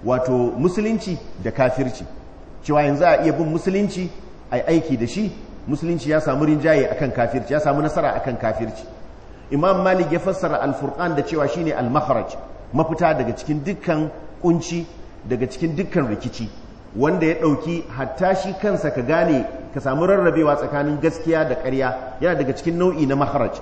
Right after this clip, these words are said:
mafita. Domin yayin da abu ya rikice maka, meye daidai, meye ba daidai ba, meye yafi maslaha, meye yake koma baya,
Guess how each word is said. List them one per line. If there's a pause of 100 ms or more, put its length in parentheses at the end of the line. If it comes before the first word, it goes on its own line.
(140)
mafita. (480)
Domin
yayin
da
abu
ya
rikice
maka, (460)
meye
daidai, (460)
meye
ba
daidai
ba, (400)
meye
yafi
maslaha, (460)
meye
yake
koma
baya,